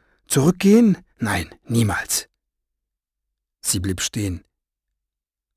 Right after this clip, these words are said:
Wo war sie? Ombra war ein Labyrinth aus Stein, und die Jahre, in denen sie sich in den engen Gassen ausgekannt hatte, lagen weit zurück.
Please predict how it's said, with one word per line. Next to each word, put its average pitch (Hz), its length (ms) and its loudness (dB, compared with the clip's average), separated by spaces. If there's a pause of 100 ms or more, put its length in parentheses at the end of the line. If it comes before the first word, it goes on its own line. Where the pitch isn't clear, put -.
(300)
Wo 113 180 -2
war 120 200 2
sie? 101 240 -6 (1000)
Ombra 131 480 6
war 120 100 4
ein 117 120 2
Labyrinth 113 600 2
aus 113 200 -4
Stein, 131 460 -2 (280)
und 120 160 -4
die 131 120 4
Jahre, 143 400 4
in 143 120 2
denen 135 300 4
sie 127 120 0
sich 127 180 -2
in 131 80 -4
den 123 140 -2
engen 139 280 4
Gassen 135 360 0
ausgekannt 127 640 -2
hatte, 127 240 -4
lagen 117 320 0
weit 123 220 0
zurück. 127 420 -6